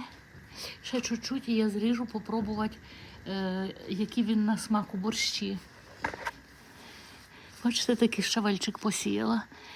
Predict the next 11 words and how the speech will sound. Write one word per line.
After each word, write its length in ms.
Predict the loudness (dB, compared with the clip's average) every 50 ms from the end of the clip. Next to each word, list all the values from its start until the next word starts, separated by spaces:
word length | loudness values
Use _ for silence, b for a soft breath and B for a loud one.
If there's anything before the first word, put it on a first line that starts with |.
| B B B B B B B B -20 B B B B B B B B B B B B B B B B -20 -20 -20 -20 -20 -20 B B B B B B B B B B B -6 2
Гляньте, 400 | 4 6 8 8 8 8 8 6
який 200 | 6 6 4 6
вже 120 | 6 6
гарний, 580 | 6 6 4 4 6 6 6 8 8 6 6 4
е, 340 | 2 2 0 -2 -2 -4 -4 -4
пор-, 400 | -4 -4 -4 -4 -4 -4 -2 -2
цей. 320 | -2 -4 -2 -2 -2 -2 -6 -10 -18 -20 -20 -20 -20 -18 B B B B B B B B -2
Господі, 540 | 2 4 4 6 4 2 0 0 2 6 6
як 200 | 6 6 6 6
називається? 1000 | 6 6 6 6 6 6 6 6 8 8 6 6 4 2 -2 -2 -2 -2 -2 -2 -6 -8 -16 -20 -20 -20 -20 -20 -20 -20 B B B B B B B B B B B -20 -20 -20 -20 -20 -20 -20 -20 -20 -20 -20 -20 -20 -20 -18 -14
Все, 260 | -4 6 10 10 10